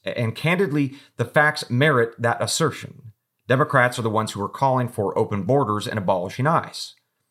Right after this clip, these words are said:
But really, it's not a political issue. It's about this country's survival. Because while we may be twenty years out from the memory of that horrible September day,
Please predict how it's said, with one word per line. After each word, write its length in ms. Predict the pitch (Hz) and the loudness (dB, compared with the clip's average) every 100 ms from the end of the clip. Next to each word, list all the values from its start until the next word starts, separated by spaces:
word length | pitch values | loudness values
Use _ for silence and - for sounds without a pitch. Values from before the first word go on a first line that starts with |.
| - - - | -20 -20 -4
But 200 | - 185 | -2 2
really, 340 | 165 302 302 143 | 4 4 2 0
it's 140 | 131 | 0
not 120 | 196 | 2
a 60 | 190 | 2
political 440 | - 180 - 135 - | 0 -4 -2 -2 0
issue. 460 | 254 - 87 - - _ _ _ _ _ - | 0 -2 -6 -10 -20 _ _ _ _ _ -2
It's 160 | 156 | 2
about 180 | 180 170 | 2 2
this 120 | 175 | 0
country's 400 | - 214 214 185 | -2 -2 0 -2
survival. 720 | - 160 180 233 202 - - _ _ _ _ _ _ _ - - | 0 2 2 2 0 -6 -12 _ _ _ _ _ _ _ -20 -8
Because 280 | 165 202 143 | 0 0 2
while 180 | 180 175 | 4 4
we 260 | 196 254 | 2 0
may 240 | 226 185 185 | 2 0 0
be 160 | 165 | -2
twenty 280 | 127 202 185 | -2 -2 0
years 240 | 160 151 - | 2 0 0
out 320 | 156 180 170 170 | 2 2 2 0
from 120 | 120 | 0
the 40 | |
memory 420 | 113 170 156 131 | 2 4 4 2
of 100 | - | 2
that 180 | 104 113 | 0 -2
horrible 380 | - 170 165 123 | 0 2 2 0
September 520 | - - - 127 98 | -2 -2 0 -2 -2
day, 600 | 92 160 175 - - 117 | 2 4 4 0 -8 -10